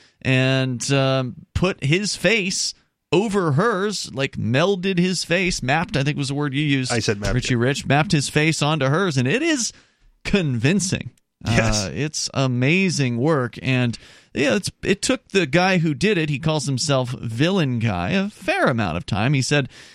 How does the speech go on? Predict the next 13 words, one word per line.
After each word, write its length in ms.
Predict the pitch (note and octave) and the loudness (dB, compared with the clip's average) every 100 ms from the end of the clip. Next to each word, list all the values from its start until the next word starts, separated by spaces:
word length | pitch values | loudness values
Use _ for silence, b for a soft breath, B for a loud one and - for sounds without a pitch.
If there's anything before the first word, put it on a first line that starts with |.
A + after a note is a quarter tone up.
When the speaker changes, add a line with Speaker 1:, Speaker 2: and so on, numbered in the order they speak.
| B | B
Speaker 1:
uh, 220 | - B2 | -2 0
the 220 | A#2+ B2 A#2+ | 2 2 0
achieve-, 500 | G#2+ D#3+ D#3+ D3 B2 | 0 0 0 0 -2
he 120 | C3 | 0
achieved 320 | C3+ - F#3 C#3 | 0 0 0 2
the 60 | |
level 260 | C#3 D3+ B2+ | 0 0 0
of 120 | A#2 | -2
detail 420 | D3 E3 E3 B2+ | -2 0 2 2
that 100 | A#2+ | 0
he 100 | A#2+ | -2
did 360 | A2+ A#2 A#2 A#2 | 0 0 0 -2
with 220 | - A2 | -4 -2